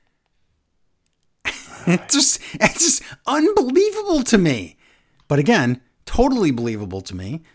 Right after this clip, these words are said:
because W W E got paid in advance for everything. So they could just, they could make WrestleMania even less than this and it would be fine. It doesn't matter. Doesn't matter. It's WrestleMania. They don't care anymore.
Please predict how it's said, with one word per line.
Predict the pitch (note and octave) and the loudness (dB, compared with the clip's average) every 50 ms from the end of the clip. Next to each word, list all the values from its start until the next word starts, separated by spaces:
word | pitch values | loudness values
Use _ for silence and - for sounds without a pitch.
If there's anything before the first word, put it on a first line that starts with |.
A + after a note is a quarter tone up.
| _ | _
because | - - G#2+ - - A#2 G#2 - | -14 -12 -10 -6 -6 -8 -6 -4
W | C3 A#2 G#2+ A#2+ A#2+ | -6 -4 -2 -2 -2
W | A2 B2 A#2+ | 0 -2 -2
E | |
got | A2+ A#2+ A2+ - | 0 -2 -4 -2
paid | - B2+ A2+ | -4 -4 -2
in | G#2+ | -2
advance | A2+ A2 F#2+ G#2 G#2 G#2 - | -4 -4 -4 -6 -6 -6 -6
for | - A2+ A2 | -4 -2 -2
everything. | G#2+ G#2 G2+ G2 F#2+ - F2+ F2 F2+ | -2 -2 -4 -6 -6 -8 -10 -12 -10
So | - - G#2+ | -10 -8 -6
they | G2+ A2+ A#2 | -4 -4 -4
could | A2 B2+ F#2+ | -4 -6 -8
just, | F2+ F#2+ - - _ _ _ _ _ _ - - - - _ _ - | -8 -10 -10 -12 _ _ _ _ _ _ -20 -20 -20 -20 _ _ -6
they | - C#3 G3 | 0 0 2
could | G3 - - G2 | 2 2 -2 -2
make | G#2+ G#2+ A2+ - | -4 -4 -4 -4
WrestleMania | C3 B2+ B2+ - C3 C3+ C#3 C#3 | -4 -4 -2 0 0 2 2 2
even | D3 D3 D3+ D#3+ D#3+ E3+ D#3+ | 2 2 2 2 2 2 2
less | D#3 E3 G#3 G3+ - | 2 2 2 0 -2
than | - B2+ | -4 -4
this | A#2 G#2+ - B2+ | -4 -4 -6 -6
and | A2+ | -6
it | G2+ | -8
would | G#2 | -8
be | G#2 A2 | -8 -8
fine. | G2+ - A2 G#2 F#2 F#2+ F#2+ F#2+ | -8 -6 -6 -6 -6 -6 -8 -8
It | G2+ C3 - | -8 -8 -4
doesn't | - - G#2+ F#2 F2 | -4 -4 -4 -4 -6
matter. | F2 E2+ E2+ E2+ G#2 C3+ C3+ - _ _ _ _ _ _ _ _ _ _ _ _ _ _ _ - | -8 -6 -6 -4 -2 -4 -4 -6 _ _ _ _ _ _ _ _ _ _ _ _ _ _ _ -4
Doesn't | - F4+ F#4 | -2 0 2
matter. | F#4 F#4+ F#4+ G4 F#4 D4 - | 4 4 4 4 4 2 0
It's | - - - | -4 -6 -2
WrestleMania. | E3+ F3+ E3+ - G#3 G#3 G#3 G#3+ F#3+ C3 F#2 - _ _ _ | -2 -2 -2 0 0 0 0 0 0 -2 -2 -6 _ _ _
They | - C3+ | -6 -4
don't | E3+ F3+ D3 | -2 -2 -2
care | - A2+ G2+ G2+ G#2+ | -4 -6 -8 -8 -6
anymore. | G#2+ G#2 A2 A#2+ B2 C3+ C3+ | -6 -4 -2 -2 -2 -2 -2